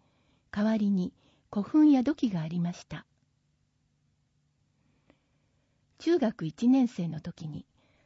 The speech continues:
新しい憲法の話で、民主主義、主権在民、戦争放棄、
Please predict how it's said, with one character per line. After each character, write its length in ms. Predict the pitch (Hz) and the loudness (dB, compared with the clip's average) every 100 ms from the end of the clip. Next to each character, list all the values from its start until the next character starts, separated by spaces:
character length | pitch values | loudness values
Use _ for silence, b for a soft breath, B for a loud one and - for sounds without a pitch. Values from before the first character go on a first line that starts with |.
| _ _ | _ _
新 340 | 190 254 285 | -4 0 2
し 240 | 294 - 226 | 0 -4 -4
い 40 | |
憲 260 | 180 285 302 | -2 2 2
法 240 | 247 202 | 2 0
の 120 | 151 151 | 0 -2
話 500 | - 160 170 - 170 | -4 -4 -4 -6 -10
で、 180 | - - _ _ _ _ _ _ _ _ | -10 -16 _ _ _ _ _ _ _ _
民 200 | 208 269 | 8 8
主 160 | 277 240 | 8 0
主 120 | - | -2
義、 240 | 202 - _ _ _ _ _ _ | -6 -8 _ _ _ _ _ _
主 160 | - | -10
権 260 | - 294 247 | 6 8 8
在 260 | 170 165 | 4 -2
民、 320 | 151 151 147 - _ _ _ _ _ _ | -4 -6 -8 -12 _ _ _ _ _ _
戦 240 | - 262 | 4 6
争 340 | 302 - 269 254 | 6 4 2 2
放 240 | 226 185 _ | 0 -2 _
棄、 200 | - - | -20 -20